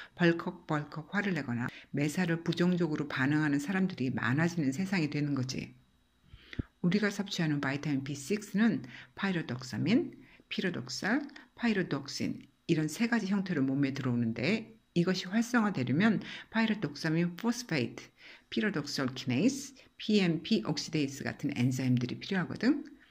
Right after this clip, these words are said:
이것들 도움으로 파이로독설 파이브 포스페이트, 줄여서 피파이브P라는 활성화된 코엔자임 형태가 되어야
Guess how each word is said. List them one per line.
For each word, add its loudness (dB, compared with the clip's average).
이것들 4
도움으로 2
파이로독설 0
파이브 0
포스페이트, -2
줄여서 0
피파이브P라는 2
활성화된 0
코엔자임 2
형태가 -2
되어야 2